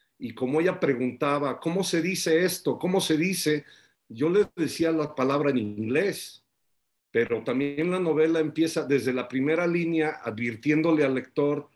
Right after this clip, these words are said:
que, por ejemplo, algo que yo me sé de memoria en español, en inglés se dice que me lo sé de corazón. Y eso desde niño a mí me gustó que tuvieran distintos símbolos,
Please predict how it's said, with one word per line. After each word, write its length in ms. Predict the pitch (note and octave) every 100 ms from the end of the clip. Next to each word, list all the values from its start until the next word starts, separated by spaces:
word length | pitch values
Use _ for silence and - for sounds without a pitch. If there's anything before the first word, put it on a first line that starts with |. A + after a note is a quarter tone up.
| _ _ _
que, 120 | - A2+
por 220 | A#2 A#2+
ejemplo, 360 | A#2+ D#3 D#3
algo 240 | E3+ F#3 -
que 100 | C#3+
yo 140 | D3+
me 140 | F3 E3
sé 200 | F3 E3+
de 140 | E3+
memoria 760 | C#3+ B2+ C3 D3+ D3 A#2+ G2 -
en 160 | A2+ G#2+
español, 760 | G2+ - A2 A#2 A#2 C#3 G#3 - _ _ _ _ _
en 180 | G#2+ A#2
inglés 440 | B2 B2 C#3 D#3
se 180 | - D#3
dice 280 | C#3+ - E3
que 140 | -
me 140 | B2 A#2
lo 120 | A2+
sé 200 | - C#3
de 100 | C#3+
corazón. 720 | B2+ A#2 A2 C#3 C3 G#2+ - _ _ _ _ _ _ _ _ _ -
Y 180 | A#2 B2+
eso 240 | - F#3
desde 280 | D#3 A#2+ C3+
niño 280 | D#3 E3+ D#3+
a 40 |
mí 400 | E3+ F3 F3 F3
me 160 | C#3+ B2+
gustó 420 | B2+ B2+ - F3
que 80 | E3+
tuvieran 500 | - C3+ D3 E3 D#3+
distintos 640 | B2+ A2+ - D#3+ - D#3
símbolos, 840 | - E3 E3 D3+ C#3+ D3 D#3+ -